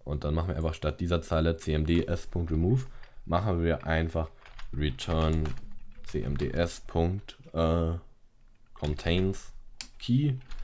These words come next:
und zwar den Name. Und, äh, unten müssen wir einfach noch return false machen. Und, äh, damit können wir jetzt, äh, direkt abfragen, ob in dieser Comment Map dieser Comment enthalten ist. Und das ist zum Beispiel praktisch, wenn man so eine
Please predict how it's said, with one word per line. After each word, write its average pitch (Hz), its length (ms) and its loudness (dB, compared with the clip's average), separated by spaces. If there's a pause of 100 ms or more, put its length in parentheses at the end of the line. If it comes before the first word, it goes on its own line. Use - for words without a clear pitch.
(380)
und 101 380 0
zwar 82 220 2
den 104 120 6
Name. 82 300 4 (720)
Und, 85 240 -2
äh, 82 60 2
unten 87 260 -2
müssen 82 180 0
wir 80 80 0
einfach 82 140 0
noch 82 240 -2
return 78 320 0
false 92 340 2
machen. 85 240 0 (1600)
Und, 90 260 2
äh, 82 80 0
damit 92 220 2
können 98 140 2
wir 92 40 4
jetzt, - 140 -4
äh, 87 80 2
direkt 113 320 0
abfragen, 95 560 2
ob 131 240 2 (320)
in 98 80 -2
dieser 92 160 2
Comment 117 300 2
Map 104 180 0
dieser 92 160 2
Comment 92 480 0 (220)
enthalten 92 440 2
ist. 113 220 0
Und 90 120 -2
das 98 120 0
ist 101 100 -4
zum 98 140 -2
Beispiel 87 220 0
praktisch, - 340 -4
wenn 85 100 -2
man 85 140 0
so 80 80 0
eine 78 200 2